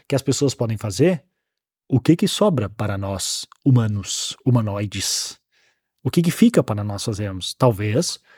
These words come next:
tenha que nós, como sociedade, nos reinventarmos, porque o capitalismo já não vai fazer tão sentido, porque é com base numa capital, na, não é exploração do trabalho e do capital, mas sim no trabalho, na criação de valor, que é venda por um,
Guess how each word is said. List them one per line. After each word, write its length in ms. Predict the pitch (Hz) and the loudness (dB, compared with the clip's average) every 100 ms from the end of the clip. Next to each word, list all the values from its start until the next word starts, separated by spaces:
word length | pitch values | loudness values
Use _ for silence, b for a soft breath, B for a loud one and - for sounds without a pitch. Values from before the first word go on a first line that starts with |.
| b - | b -4
tenha 180 | 123 120 | -2 0
que 300 | 120 127 127 123 | 2 0 0 0
nós, 420 | 123 135 139 - | 4 4 4 0
como 240 | 123 117 | -2 -2
sociedade, 760 | 110 113 127 104 98 95 139 185 b b - | -2 -2 -2 -2 -6 -2 -2 -2 b b 2
nos 220 | 131 123 | 2 4
reinventarmos, 920 | 127 190 156 143 117 101 107 180 - - B B - | 4 4 4 4 2 -2 -2 -2 -4 -16 B B 0
porque 440 | 135 - 147 156 - | 2 6 4 4 4
o 140 | 151 | 4
capitalismo 640 | 139 - - 131 175 240 175 | 4 0 2 4 4 4 4
já 140 | 156 | 4
não 80 | 139 | 4
vai 120 | 135 | 4
fazer 260 | 127 123 117 | 2 0 0
tão 140 | 123 | -2
sentido, 460 | 110 113 - 104 101 | -2 -4 -4 -6 -6
porque 220 | 110 113 | -6 -6
é 60 | |
com 120 | 107 123 | -4 -4
base 260 | 107 104 | -4 -4
numa 140 | 113 110 | -6 -4
capital, 480 | - - 180 208 - B B | -6 0 2 2 0 B B
na, 300 | 127 135 110 b b b _ - | 2 2 2 b b b _ -10
não 160 | 101 | -6
é 40 | 110 | -6
exploração 720 | - - 104 101 170 208 131 | -6 -6 -6 2 4 4 2
do 180 | 101 | -2
trabalho 460 | 92 107 101 107 104 | -8 -8 -6 -6 -6
e 60 | 104 | -8
do 100 | 110 | -8
capital, 380 | 107 - 104 | -10 -8 -10
mas 160 | 101 107 | -8 -4
sim 160 | - 127 | 0 0
no 120 | 127 | 2
trabalho, 460 | 170 160 156 196 | 2 4 4 4
na 140 | 160 123 | 2 -4
criação 340 | 117 110 120 | -6 -6 -4
de 80 | 113 | 2
valor, 320 | 180 190 208 | 6 6 6
que 100 | 175 | 2
é 60 | 113 | -4
venda 260 | 110 117 | -4 -4
por 140 | 110 117 | -4 -4
um, 320 | 117 113 104 | -6 -8 -14